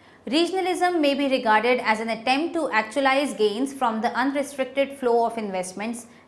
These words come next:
and trade between countries beyond those attainable under international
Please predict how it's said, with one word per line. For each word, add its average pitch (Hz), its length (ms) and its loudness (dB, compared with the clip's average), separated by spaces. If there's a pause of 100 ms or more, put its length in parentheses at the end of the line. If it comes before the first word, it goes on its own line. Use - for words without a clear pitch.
and 311 280 4
trade 202 440 -4 (240)
between 302 440 -2
countries 277 480 -2
beyond 233 480 0
those 247 360 6
attainable 240 720 0
under 220 260 0
international 226 880 -2